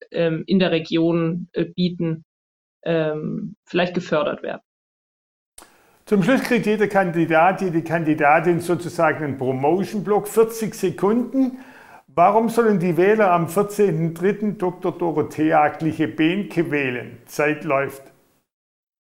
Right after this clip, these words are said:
Speaker 1: Bei dieser Landtagswahl geht's um die Frage, welche Kraft in der nächsten Regierung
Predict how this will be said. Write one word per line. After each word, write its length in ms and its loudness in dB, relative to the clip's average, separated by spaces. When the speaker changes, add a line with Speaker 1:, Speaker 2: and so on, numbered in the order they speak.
Speaker 1:
Bei 120 2
dieser 300 2
Landtagswahl 1160 0
geht's 360 -2
um 180 2
die 160 0
Frage, 500 0
welche 720 0
Kraft 460 -4
in 180 -2
der 140 2
nächsten 500 -2
Regierung 800 0